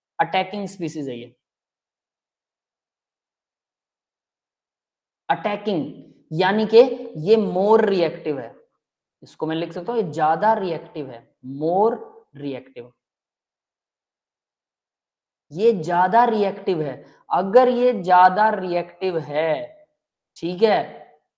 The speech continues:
पहला reactant, तो इसको हम क्या बोलेंगे? जो attack यही करेगा फिर, है ना, शुरुआत यही करेगा, ये नहीं करेगा,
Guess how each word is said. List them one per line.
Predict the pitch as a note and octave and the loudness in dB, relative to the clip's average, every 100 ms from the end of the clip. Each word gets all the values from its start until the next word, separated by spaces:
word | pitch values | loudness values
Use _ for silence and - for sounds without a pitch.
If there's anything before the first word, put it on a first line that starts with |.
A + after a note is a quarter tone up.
| - | -2
पहला | F3 F#3 G3+ | 2 6 6
reactant, | F3 D3+ - F3+ G3+ G3 | 6 2 -2 -6 -4 0
तो | G#3+ A3 | 0 0
इसको | A3 - - B3+ | -6 -6 0 2
हम | A3+ A3 A3 | 4 0 -2
क्या | G#3 F3+ | 0 0
बोलेंगे? | E3 D#3 F#3 | 0 -2 -4
जो | F#3+ A3+ | 2 2
attack | G3 - G3+ A3 A#3 | 2 -2 2 2 0
यही | F#3+ D#3 F#3+ | -4 -6 -8
करेगा | F#3+ A3 A3+ A#3+ | -6 -4 0 0
फिर, | B3 C4 - _ _ _ _ _ _ | -2 -8 -12 _ _ _ _ _ _
है | F3+ | -2
ना, | B3 | -2
शुरुआत | - G3 F3+ F#3 A3 | 0 0 6 6 6
यही | A3+ G#3 A#3+ | 2 -2 -2
करेगा, | A#3 A3 A3 A3+ - - D#3 | -2 -2 -2 -4 -10 -18 -4
ये | F#3 | -2
नहीं | A#3+ A#3+ - | -2 -4 -4
करेगा, | D3 C3+ | -6 -6